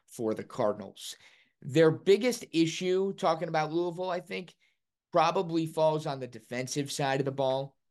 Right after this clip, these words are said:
Two fourteen in KenPom defensive rating wise. And I know that number doesn't tell you everything, but I think this goes back to a key that we have brought up numerous times this year, where hot starts are going to be crucial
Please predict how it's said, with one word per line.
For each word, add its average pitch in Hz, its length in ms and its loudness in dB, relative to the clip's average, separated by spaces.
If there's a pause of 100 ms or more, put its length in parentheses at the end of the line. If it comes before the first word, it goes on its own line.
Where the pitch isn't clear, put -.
(120)
Two 185 240 -8
fourteen 147 840 -6 (120)
in 113 140 -8
KenPom 127 720 -6
defensive 117 640 -6
rating 117 340 -2
wise. 123 400 0
And 110 100 -6
I 110 60 -6
know 123 140 -4
that 113 160 -4
number 110 240 -4
doesn't 107 260 -6
tell 107 180 -8
you 92 160 -8
everything, 117 580 -4 (580)
but 180 340 4 (460)
I 143 80 0
think 156 300 -4
this 165 220 0
goes 156 280 2
back 147 340 0
to 135 160 -2
a 127 40 -2
key 160 400 -4
that 156 160 0
we 147 160 0
have 156 180 0
brought 135 320 0
up 131 240 0
numerous 131 520 -6
times 131 320 -6
this 113 240 -8
year, 147 200 0
where 110 380 -2 (720)
hot 196 260 2
starts 170 640 0 (100)
are 135 140 2
going 135 360 -2
to 135 120 -8
be 113 140 -10
crucial 120 560 -2